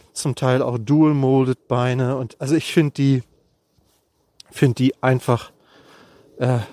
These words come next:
total gut getroffen. Also find Kermit ist schon fast mit die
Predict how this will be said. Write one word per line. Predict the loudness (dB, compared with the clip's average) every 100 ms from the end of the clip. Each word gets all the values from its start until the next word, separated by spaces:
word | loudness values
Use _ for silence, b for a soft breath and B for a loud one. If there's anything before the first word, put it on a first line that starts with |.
| B B
total | -6 -2 2 2
gut | 4 0 0
getroffen. | -4 0 -2 -2 -6
Also | -2 0 0 -2 B B B B B B B B B _
find | -8 -6 -4 -8 -6
Kermit | 2 4 4 2
ist | -2
schon | -6
fast | -4 -4 -4 0
mit | 0 0 -4 -6
die | -2 2 0